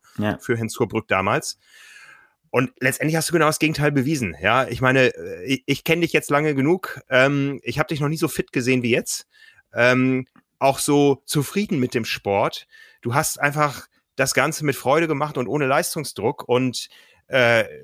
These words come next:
Speaker 2: ich glaube, du bist da näher am Zurbrück dann als an dem Thema, wir brauchen keinen Breitensportwart, weil es kein Breitensport ist.
Speaker 1: Äh, genau, ich, also ich würde ihm halt sagen, die, die Wahrheit ist eben alles. Das Triathlon ist Leistungssport
Speaker 2: Ja.
Speaker 1: und Triathlon ist auch Lifestyle. Es ist, es kann, es
Speaker 2: Ja, ja.
Speaker 1: kann beides sein, ne? Es ist halt eben diese,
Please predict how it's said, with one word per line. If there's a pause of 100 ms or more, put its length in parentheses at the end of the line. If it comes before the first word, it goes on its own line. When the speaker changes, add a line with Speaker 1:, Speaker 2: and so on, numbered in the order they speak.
(1000)
Speaker 2:
ich
glaube,
du
bist
da
näher
am
Zurbrück
dann
als
an
dem
Thema,
wir
brauchen
keinen
Breitensportwart,
weil
es
kein
Breitensport
ist.
Speaker 1:
Äh,
genau,
ich,
also
ich
würde
ihm
halt
sagen,
die,
die
Wahrheit
ist
eben
alles.
Das
Triathlon
ist
Leistungssport
Speaker 2:
Ja.
Speaker 1:
und
Triathlon
ist
auch
Lifestyle.
Es
ist,
es
kann,
es
Speaker 2:
Ja,
ja.
Speaker 1:
kann
beides
sein,
ne?
Es
ist
halt
eben
diese,